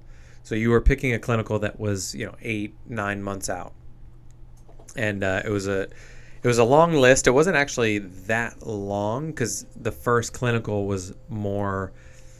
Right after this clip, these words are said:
um, was more scarce in terms of available sites relative to the third, 'cause a lot of sites,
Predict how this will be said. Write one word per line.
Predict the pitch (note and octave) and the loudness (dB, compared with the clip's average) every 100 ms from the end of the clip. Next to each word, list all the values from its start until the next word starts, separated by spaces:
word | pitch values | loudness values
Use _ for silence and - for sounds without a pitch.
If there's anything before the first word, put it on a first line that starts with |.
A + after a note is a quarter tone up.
| - - - | -20 -14 -6
um, | G#2 F#2 F2+ F2+ F2+ F2+ F2+ - - - - - - - - | -4 -2 -4 -4 -6 -10 -14 -18 -20 -20 -20 -20 -20 -20 -6
was | A#2+ G#2 | -4 -2
more | A2 A2 | 0 0
scarce | G#2 - A#2 G#2+ G#2+ A#2 | 0 -2 -2 -2 -2 -4
in | G#2 | -6
terms | G#2+ G2 | -6 -6
of | F#2 - | -8 -8
available | G#2 G#2+ G2+ G2+ | 0 2 2 0
sites | F#2 - G2+ G2+ A2 | -2 -2 -2 -2 -2
relative | G2+ G2 G#2 | -4 -4 -6
to | - | -6
the | G2+ F#2+ | -6 -4
third, | - G2+ G#2+ C3 | -2 -2 -2 -4
'cause | - G#2 | -8 -6
a | |
lot | G2 G2+ | -4 -4
of | G2 | -4
sites, | G2+ G2 F#2+ - | -4 -6 -6 -8